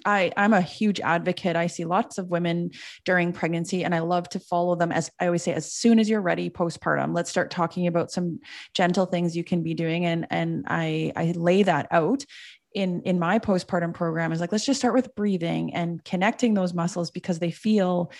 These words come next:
a little bit out to lunch now sometimes, and they're just not providing you with the same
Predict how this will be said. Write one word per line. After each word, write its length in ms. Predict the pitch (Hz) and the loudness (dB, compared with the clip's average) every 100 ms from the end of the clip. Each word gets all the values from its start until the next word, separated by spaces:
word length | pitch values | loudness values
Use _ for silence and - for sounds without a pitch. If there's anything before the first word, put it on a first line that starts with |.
| - - _ _ _ _ | -20 -20 _ _ _ _
a 60 | 196 | 0
little 240 | 185 185 | 2 2
bit 220 | 185 190 - | 2 0 2
out 220 | 170 - | 0 0
to 120 | - | -6
lunch 440 | 185 160 240 277 202 | -2 2 2 2 -2
now 260 | 156 - | -2 -2
sometimes, 480 | - 180 170 165 165 | -2 -2 0 0 2
and 100 | 170 | 0
they're 100 | 170 | 0
just 260 | 180 190 - | 0 -2 0
not 400 | 185 180 180 - | 2 2 0 -2
providing 540 | 202 175 170 190 185 | -2 2 2 2 0
you 180 | 170 165 | 0 0
with 200 | 170 165 _ | 0 -2 _
the 140 | 175 | -4
same 640 | 170 - 180 170 170 165 | -4 -4 -2 0 -2 -4